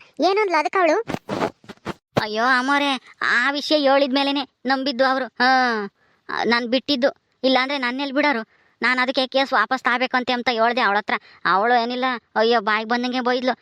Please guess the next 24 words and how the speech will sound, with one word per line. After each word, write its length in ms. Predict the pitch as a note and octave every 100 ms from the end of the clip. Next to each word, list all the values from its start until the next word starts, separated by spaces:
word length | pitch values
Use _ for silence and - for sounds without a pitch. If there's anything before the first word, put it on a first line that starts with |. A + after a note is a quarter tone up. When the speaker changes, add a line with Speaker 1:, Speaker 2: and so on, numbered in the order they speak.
| _ _ _ A3
Speaker 2:
ನಾವ್ 180 | A#3 B3
ಎಷ್ಟ್ 140 | -
ಕಷ್ಟ 220 | B3 - C4
ಅನುಭವಿಸ್ತಾ 360 | C4 B3+ C4+
ಇದೀವಿ 240 | B3+ C4 C#4
ಅವ್ರು 160 | G#3+ A#3+
ಮಾಡಿರೋ 280 | A#3+ A#3 B3
ಕೆಲ್ಸಕ್ಕೆ. 540 | A#3 A#3 C4+ - - G#3
ಅವರು 280 | G#3+ B3
ಅಲ್ಲೇ 300 | A#3+ G#3+ G#3+
ಕೊಳಿಲಿ 340 | B3+ G#3 A3 A#3
ಅವಳು, 160 | A#3 A#3+ - -
ನಾವ್ಯಾಕೆ 400 | G3 A#3 B3 A#3+
ಕೇಸ್ 120 | B3
ವಾಪಸ್ 240 | G#3 A#3+
ತಾಬೇಕು 320 | A#3 A3+ A3+ A3+
ಅಂತ 160 | A3
ಅಂದ್ಲು 220 | A3+ A3+
ಅವಳು. 140 | G#3+ G#3 -
ಯಾವ್ದೇ 260 | D#3+ F#3+ A#3
ಕಾರಣಕ್ಕೂ 380 | G#3 A3 A3 A#3
ತಾಳಲ್ಲ 340 | G#3+ G#3 A3 G#3+
ಅಮ್ಮವ್ರೆ 260 | A3 A3
ಅವಳು. 260 | A3 A3